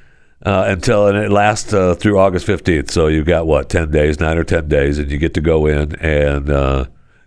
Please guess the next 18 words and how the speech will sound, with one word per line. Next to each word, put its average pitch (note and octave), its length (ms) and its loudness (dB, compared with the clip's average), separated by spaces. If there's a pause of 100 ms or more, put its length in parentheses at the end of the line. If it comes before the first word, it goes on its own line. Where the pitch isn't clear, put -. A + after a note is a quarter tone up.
(140)
ki-, - 480 -4
kill F2 240 -2
as D#2 100 -2
many D2+ 220 0
damn C2+ 240 -4
pythons C#2 520 -4
as B1+ 200 -8
you C2+ 80 -6
want. B1 340 -12 (1160)
Now, G#2 300 2
you A2 180 2
have A2+ 80 0
an G#2+ 100 2
opportunity G2+ 920 0
to F#2 120 4
win A2+ 380 2
big, D3+ 280 0
though, C#2+ 340 -4